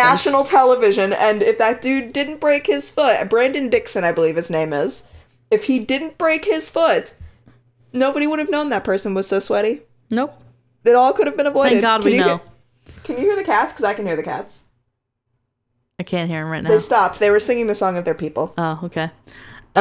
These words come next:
Speaker 1: Okay.
Speaker 2: anyway, uh, the last little bit of pop culture in this case is, um,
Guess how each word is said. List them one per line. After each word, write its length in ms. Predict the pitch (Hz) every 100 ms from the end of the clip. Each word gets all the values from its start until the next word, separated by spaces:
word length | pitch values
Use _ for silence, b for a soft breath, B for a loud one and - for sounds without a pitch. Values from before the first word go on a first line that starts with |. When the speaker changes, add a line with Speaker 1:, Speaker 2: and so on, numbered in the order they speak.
| 190
Speaker 1:
Okay. 100 | 180
Speaker 2:
anyway, 400 | 226 247 240 226 214 214
uh, 220 | - 196 185
the 160 | 185
last 580 | 196 208 208 208 - -
little 180 | 214 202 - -
bit 180 | 196 185
of 420 | 180 175 - - _ _
pop 220 | 196 190
culture 480 | - 190 185 185 180 -
in 160 | 185 175
this 160 | 165
case 340 | - 180 170 -
is, 440 | 170 170 160 -
um, 300 | 165 165 160